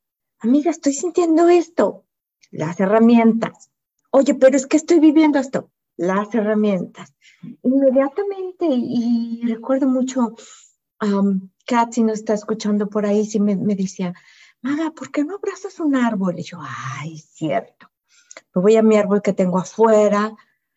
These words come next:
lo abrazo y todo, absolutamente todo se disuelve. Es como, literal como,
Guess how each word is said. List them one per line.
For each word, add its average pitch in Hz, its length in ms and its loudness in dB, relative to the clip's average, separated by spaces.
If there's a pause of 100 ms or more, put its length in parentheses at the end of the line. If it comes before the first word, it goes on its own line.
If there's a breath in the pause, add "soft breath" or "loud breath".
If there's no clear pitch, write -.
(180)
lo 180 100 0
abrazo 240 800 0
y 196 260 -2 (540)
todo, 240 800 2
absolutamente 196 1000 0
todo 185 400 -2
se 180 220 -6
disuelve. 165 520 -6
Es 175 140 -6
como, 208 220 0
literal 190 540 -2
como, 202 360 0